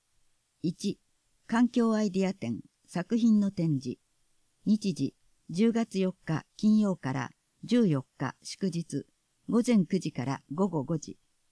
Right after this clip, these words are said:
九日水曜を除く。十四日は一時まで。場所、同センター。内容、レポート、リサイクル作品、自然の恵みの三部門。表彰式、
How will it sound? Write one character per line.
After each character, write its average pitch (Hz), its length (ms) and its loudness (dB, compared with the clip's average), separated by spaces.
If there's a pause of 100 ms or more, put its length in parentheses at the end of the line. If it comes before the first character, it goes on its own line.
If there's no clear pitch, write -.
(260)
九 226 380 2
日 208 240 -2
水 226 300 0
曜 214 160 2
を 135 100 0
除 131 340 -4
く。 - 200 -12 (640)
十 240 180 2
四 180 160 2
日 143 220 -4
は 151 240 -4
一 214 200 -4
時 143 120 0
ま 120 160 -4
で。 - 160 -16 (680)
場 175 140 0
所、 190 300 -4 (200)
同 220 220 2
セ 180 200 2
ン 143 60 4
タ 120 380 -10 (720)
ー。 - 20 -6
内 196 260 4
容、 160 360 0 (540)
レ 190 120 2
ポ 220 220 0
ー - 40 -2
ト、 - 320 -4 (320)
リ 175 120 2
サ 220 180 0
イ 240 60 0
ク - 160 -4
ル 226 100 0
作 202 300 -6
品、 113 280 -2 (360)
自 - 240 -4
然 226 220 6
の 220 80 6
恵 208 180 4 (120)
み 180 140 4
の 165 220 0
三 214 320 0
部 190 140 -2
門。 113 220 -4 (880)
表 240 180 4
彰 214 200 -2
式、 - 400 -8